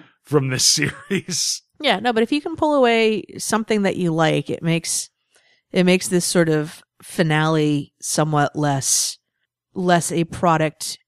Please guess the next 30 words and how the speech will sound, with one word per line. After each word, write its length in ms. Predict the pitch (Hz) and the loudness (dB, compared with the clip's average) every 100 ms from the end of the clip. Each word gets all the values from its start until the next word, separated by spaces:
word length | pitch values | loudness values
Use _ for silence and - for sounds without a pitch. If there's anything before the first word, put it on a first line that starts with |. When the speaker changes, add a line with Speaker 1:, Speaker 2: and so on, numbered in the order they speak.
| _ | _
Speaker 2:
of, 680 | 165 160 151 139 - - - _ _ _ _ | -2 0 -2 -4 -10 -16 -20 _ _ _ _
"We 140 | - 156 | -2 0
have 200 | 156 - | 0 -2
to 80 | 147 | -6
do 240 | 147 151 | -2 0
this 300 | 151 143 - - _ | 0 -2 -4 -10 _
be-, 220 | - 143 - _ | -4 -4 -4 _
because 360 | - 156 165 143 | -8 -4 -2 -2
the 100 | 147 | -2
higher 340 | 123 139 135 | -2 -2 0
ups 200 | 139 - | -2 -4
are 40 | 135 | -6
say-, 280 | - 139 - | -4 -4 -6
saying 360 | 135 151 139 139 | -8 -4 -4 -4
that 80 | - | -4
we 60 | |
have 200 | 139 139 | -4 -4
to 60 | - | -6
do 220 | 135 135 | -2 0
it," 140 | 139 - | 2 0
and 160 | 139 | -2
more, 240 | 143 143 139 | 2 4 4
uh, 200 | 135 135 - - _ _ _ | 4 0 -6 -20 _ _ _
"Okay, 360 | - 170 156 135 | -2 0 2 0
we're, 500 | 139 - 156 143 139 | -2 -2 2 2 2
we're 180 | - 143 | 0 -4
clearing 400 | - - 147 143 | -4 0 0 0
the 80 | 143 | -2
decks 440 | 139 135 - - | -2 -2 -2 -6
to 420 | - - 143 127 | -4 -2 -2 -2